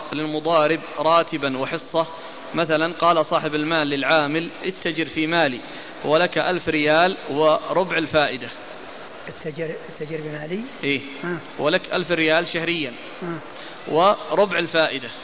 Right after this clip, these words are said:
Speaker 1: ربع الربح.
Speaker 2: لا، لا، ما يصح. ما يصح، لأنه يعني يمكن، يمكن أنه ما يحصل التجارة إلا ألف ريال، الذي هو هذا اللي، اللي سيختص به أحدهما، ومعناها الثاني ما يصل إلى شيء.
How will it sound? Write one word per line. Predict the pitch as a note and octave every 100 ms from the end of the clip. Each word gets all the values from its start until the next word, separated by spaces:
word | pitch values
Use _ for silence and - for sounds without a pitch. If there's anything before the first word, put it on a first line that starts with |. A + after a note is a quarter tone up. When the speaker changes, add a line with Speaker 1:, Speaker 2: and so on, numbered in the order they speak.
| - -
Speaker 1:
ربع | F3+ E3+
الربح. | D#3 D3+ E3
Speaker 2:
لا، | F#3+ - - -
لا، | E3
ما | F3+
يصح. | E3 - - - - - - - - - -
ما | F3
يصح، | E3 - -
لأنه | C#3+ E3+ E3+ D3+
يعني | D3+ D#3
يمكن، | F#3+ F3+ E3 G3 - - - -
يمكن | G3+ F#3+ F#3+
أنه | E3
ما | G3+
يحصل | F#3 F#3+ - E3+ G#3 - - -
التجارة | G3 - D#3 F#3+ G#3 F#3
إلا | F#3+ F#3+ G3 D#3
ألف | D3
ريال، | E3 D#3+ C3+ - - - - - - -
الذي | F3 F3
هو | E3+
هذا | D#3+ E3
اللي، | E3+
اللي | E3+ F#3 F#3 - -
سيختص | F#3 - F#3 F#3+
به | E3 D#3+
أحدهما، | E3+ D#3+ D3+ C3 - - - - - - - - - - - -
ومعناها | F3 E3+ F3+ F#3
الثاني | F3+ F3+ G#3
ما | G3+
يصل | G3 F#3
إلى | E3
شيء. | D#3+